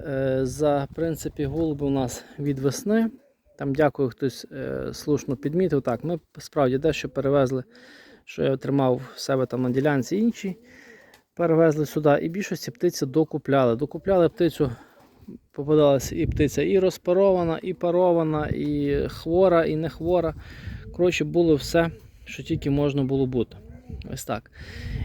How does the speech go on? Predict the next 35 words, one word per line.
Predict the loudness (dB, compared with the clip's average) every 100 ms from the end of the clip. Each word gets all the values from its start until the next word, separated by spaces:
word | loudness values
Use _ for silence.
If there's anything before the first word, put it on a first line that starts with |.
| -6 -4
І | -2
слушна | 0 2 4
думка, | 4 4 4
те, | 2 2
що | 2
дійсно | -2 0
зараз | 4 4 4
треба | 2 4
запастися | 4 0 -4 0 2 2
буде | 4 2
птицею | 6 4 6 4
на | 4
зиму, | 4 4 4 -2 -8 -20 -20 -16
а | -10
саме | -2 0 0
зараз | 2 0 0 0
восени. | 0 2 2 0 -2 -12 -4
Вже | -2
буде | 0 0
на, | -2 -2
на | -2
ринку | 0 0 -2
багато | 0 0 0
різної | 0 2 0
птиці. | 0 0 0 -2 -10 -16 -16 -16 -16 -20 -14
І | -6
будемо | 0 2 4 4
запасатися | 2 0 2 2 2 -2 0
ми | 2 2
птицею. | 2 2 2 2 2 2 -2 -4
Будемо | 0 2 2
відвідувати | 4 4 4 2
якісь | -4 -4
різні | 0 2 2
заходи. | 2 0 0 -4